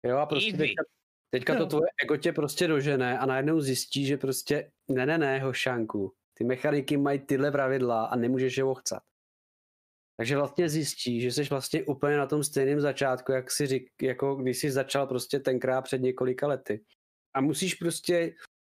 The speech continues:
Speaker 1: s pokorou přijmout to, že ty, že ty, že to má, že ta hra má nějaký mechaniky, má to svoje tempo a musíš se prostě té hře přizpůsobit.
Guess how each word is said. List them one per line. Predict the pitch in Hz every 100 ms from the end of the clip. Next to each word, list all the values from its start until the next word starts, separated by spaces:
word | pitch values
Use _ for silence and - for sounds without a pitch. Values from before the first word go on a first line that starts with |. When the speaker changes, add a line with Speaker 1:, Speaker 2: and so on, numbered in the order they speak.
| _ _ _ _ _ _ _ _ -
Speaker 1:
s | -
pokorou | - 135 170 190 214
přijmout | 208 - 143 156 175 -
to, | 123 120
že | 131
ty, | 131 143 143 127
že | 123
ty, | 147 127
že | 127
to | 123
má, | 143 139
že | 127
ta | 127
hra | 139
má | 131 101
nějaký | 101 95 - 98
mechaniky, | 107 - 151 156 - 143 135
má | 120 107
to | 113
svoje | - 117 98
tempo | - 110 120 127 151 151
a | 127
musíš | 123 120
se | 135
prostě | 131 123 -
té | 127
hře | 127 123
přizpůsobit. | 123 107 - 113 - -